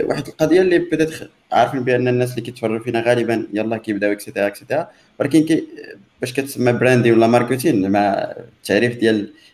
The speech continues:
اللي، اللي كنعرفوا في الماركتين، بحال فاش كتكون عندك شي برودوي ديال بصح ولا شي حاجه وانت كدير ليه الماركتين باش تبينو. دابا البروبليم هو انه مثلا فاش كتكون يلاه بيجينر تيبان لك راسك بحال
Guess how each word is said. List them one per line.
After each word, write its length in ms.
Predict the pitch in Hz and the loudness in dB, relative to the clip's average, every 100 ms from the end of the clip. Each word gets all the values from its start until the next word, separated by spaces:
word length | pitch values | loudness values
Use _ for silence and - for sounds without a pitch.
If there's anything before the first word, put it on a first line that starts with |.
| _ | _
اللي، 180 | - 120 | 0 2
اللي 140 | 123 | 2
كنعرفوا 340 | 117 107 101 110 | 2 2 0 -4
في 100 | - | -2
الماركتين، 380 | 117 120 143 123 | -2 0 0 0
بحال 240 | 123 123 | 2 0
فاش 140 | 117 | 0
كتكون 240 | - 123 160 | -6 -2 0
عندك 160 | 117 | 0
شي 120 | - - | -4 -6
برودوي 380 | - 113 110 | -2 0 0
ديال 220 | 107 123 113 | 0 0 -2
بصح 340 | - 123 120 | -2 -4 -2
ولا 120 | 107 | -4
شي 140 | 110 92 | 0 2
حاجه 320 | 113 170 180 - _ - | 2 0 -2 -18 _ -6
وانت 180 | 117 120 | 0 2
كدير 280 | 156 131 | 2 4
ليه 60 | 135 | 4
الماركتين 440 | 120 123 123 156 | 4 2 2 0
باش 200 | 143 139 | 0 -4
تبينو. 320 | - 104 101 98 _ _ 120 | -2 0 0 -2 _ _ 0
دابا 100 | 147 | 0
البروبليم 480 | 151 - 170 180 | 2 -2 0 4
هو 80 | 160 | 6
انه 280 | 151 147 147 | 6 4 2
مثلا 280 | 143 147 139 | 2 0 -4
فاش 100 | 139 | -4
كتكون 260 | 143 143 | -6 0
يلاه 260 | 139 131 147 | 2 2 2
بيجينر 420 | 135 135 156 196 - _ _ _ | 0 -2 -2 -2 -6 _ _ _
تيبان 340 | 139 139 143 | 0 2 4
لك 140 | 143 143 | 2 2
راسك 320 | 143 170 - | 2 0 -6
بحال 500 | 110 135 139 139 | -4 -2 2 4